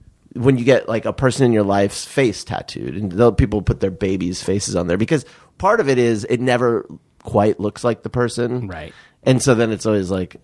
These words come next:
Speaker 1: ugh, a little odd. But
Speaker 2: And if you gain or lose any weight, the face
Speaker 1: Yeah.
Speaker 2: becomes warped.
Speaker 1: Yeah. But the, also the tattoo thing is, like, an incentive to get back in shape because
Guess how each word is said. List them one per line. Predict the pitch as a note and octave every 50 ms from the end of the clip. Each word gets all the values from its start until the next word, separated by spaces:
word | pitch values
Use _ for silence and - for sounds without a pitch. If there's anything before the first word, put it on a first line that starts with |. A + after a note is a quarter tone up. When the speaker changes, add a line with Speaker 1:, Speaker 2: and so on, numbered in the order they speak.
| _ -
Speaker 1:
ugh, | B2+ C#3 B2 G2+ E2 C#2 D#2 F#2 F2 E2+ F#2 G#2 - _ _
a | G#2+
little | A2 G2 E2+
odd. | - - F2 E2+ F2 F#2 - - -
But | B2 A#2
Speaker 2:
And | A#2
if | D3 C#3+ -
you | C#3 C3+
gain | C3 A2+ D3+ D#3 E3 E3+ F3 E3+
or | D3+ C#3 C3+ C3
lose | B2+ B2 C#3 C#3 C3+ B2+ B2 -
any | - B2+ C3 B2+ B2
weight, | A#2 A#2 G#2+ G2+ G2+ G#2+ - - - - - _ _ _ - - _
the | B2 A2+
face | G2+ - C#3+
Speaker 1:
Yeah. | C#3+ C#3+ C#3+ C#3+ C#3 C3+ C3 B2+ B2
Speaker 2:
becomes | A#2+ A2+ A2
warped. | A2 A2+ A2 G#2+ - - - - - - - - - -
Speaker 1:
Yeah. | A2 G#2+ G2+ F#2+ F#2 G2+ G2+ F#2+ G2 - - _ _ _ _ _ _ _ _ _ -
But | A#3+ A#3 A3 -
the, | G#3+ - -
also | F3 F#3 F3 G#3+ F#3+
the | D#3+ C#3+
tattoo | - E3+ C#3 C3+ - D3 C3+
thing | B2 C3 A#2 A2+
is, | G#2+ G2 G2
like, | G#2+ G#2 - A2+
an | G2+
incentive | G2 F#2 - - G2 F#2 F#2 F2+ F2+
to | - F#2
get | G2 F#2 -
back | - F2+ E2+ - -
in | E2 F2
shape | - - D#2 D#2 E2 - - - - _
because | - F#2 - A2+ F#2+ F2 E2+ F2 - -